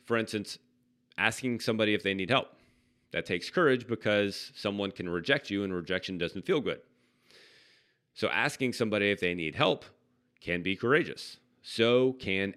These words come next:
asking for help. Because again, number one, it's kind of you admitting that you're not smart enough to do it, which hurts. And on the other hand, someone can reject you, which also hurts.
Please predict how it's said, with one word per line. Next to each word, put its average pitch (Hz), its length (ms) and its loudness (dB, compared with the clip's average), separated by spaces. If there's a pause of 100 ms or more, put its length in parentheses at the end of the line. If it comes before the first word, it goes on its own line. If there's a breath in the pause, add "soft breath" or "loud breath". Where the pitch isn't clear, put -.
asking 110 400 -4
for 76 160 -4
help. 65 220 -10 (400)
Because 82 260 -4
again, 135 420 2 (760)
number 71 220 -6
one, 120 460 2 (720)
it's - 180 -10
kind 117 300 -2
of 92 60 -6
you 92 180 0
admitting 90 640 0 (880)
that 80 300 -2 (120)
you're 71 140 -10
not 69 160 -8
smart 101 300 -2
enough 87 160 -6
to 85 100 -6
do 165 180 4
it, - 220 2
which - 200 -10
hurts. - 440 -4 (580 soft breath)
And 80 160 -4
on 87 120 -2
the 113 60 2
other 156 200 2
hand, 117 280 2
someone 87 260 -2
can 104 180 -2
reject - 340 0
you, 135 300 2
which - 180 -10
also 78 240 -2
hurts. - 420 -2